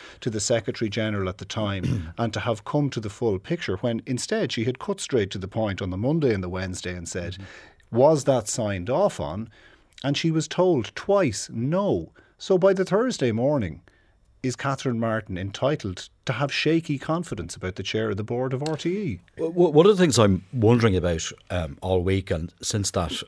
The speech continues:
Speaker 2: um, now infamous and notorious, um, primetime interview is the level of confidence people in R T E, uh, have and have had in the minister, quite frankly. Um, it's an extraordinary series of events, and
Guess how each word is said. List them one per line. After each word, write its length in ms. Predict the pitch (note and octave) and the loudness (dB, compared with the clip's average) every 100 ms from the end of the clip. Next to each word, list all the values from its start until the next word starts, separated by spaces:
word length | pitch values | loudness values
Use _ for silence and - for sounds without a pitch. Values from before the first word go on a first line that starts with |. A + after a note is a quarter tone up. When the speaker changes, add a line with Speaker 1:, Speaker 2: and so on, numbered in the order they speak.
| _ | _
Speaker 2:
um, 400 | - D2+ D2+ D2+ - | -10 -8 -8 -8 -4
now 300 | F#2 E2 D2 | -2 -2 -2
infamous 420 | G2 F#2+ G2+ E2+ G2 | -4 -2 -2 -2 -4
and 80 | |
notorious, 680 | E2 E2+ G2+ F#2 E2 - - - | -4 -4 -2 0 -2 -6 -8 -8
um, 200 | F2 E2 | -8 -6
primetime 540 | - G#2+ A2 F#2 D2+ D2+ - - | -2 -2 0 -2 -4 -10 -20 -10
interview 420 | G2 F#2 F#2 E2+ E2 | -6 -4 -4 -2 -4
is 320 | D#2 D2+ - - - - _ - | -4 -6 -10 -14 -20 -20 _ 0
the 80 | G#2 | 4
level 220 | A2 G2 | 4 2
of 80 | - | -2
confidence 540 | - A2 G2 E2 D#2 | 0 0 0 -4 -6
people 340 | - F#2+ F2+ E2+ | -4 -4 -4 -6
in 220 | E2 D#2+ | -6 -4
R 140 | G2 F#2 | -4 -2
T 260 | F#2+ G2 | 0 2
E, 240 | B2+ D#2 - _ _ _ _ | 2 2 -10 _ _ _ _
uh, 180 | F2+ E2+ - A#2 | -10 -10 -6 -2
have 460 | G2+ D#2+ - - _ - | 0 -2 -6 -16 _ -14
and 100 | F2 | -6
have 220 | A2 F#2 | -4 -4
had 280 | F#2 D2+ - - | -4 -6 -10 -14
in 60 | E2 | -4
the 80 | G#2 | -2
minister, 320 | F3 E3 - _ _ _ _ _ _ | -2 -4 -10 _ _ _ _ _ _
quite 180 | F2+ F2 | -8 -6
frankly. 360 | F2+ E2+ E2+ _ _ _ _ _ _ - | -6 -8 -12 _ _ _ _ _ _ -2
Um, 460 | A2+ A2+ A2 G#2 - _ _ _ - | 2 2 2 0 -4 _ _ _ -10
it's 100 | A#2 | -4
an 60 | C#3+ | -4
extraordinary 800 | - D3 D#3 E3 A#2+ F#2+ E2+ D2+ - B2 | 0 4 4 4 4 2 0 -6 -12 -8
series 380 | - G#2+ F#2 E2 | 0 2 2 -2
of 100 | D2+ | -6
events, 500 | D2+ F2+ D2 - - - | -4 -4 -2 -4 -4 -6
and 360 | F#2+ F#2 F2 | -4 -2 -4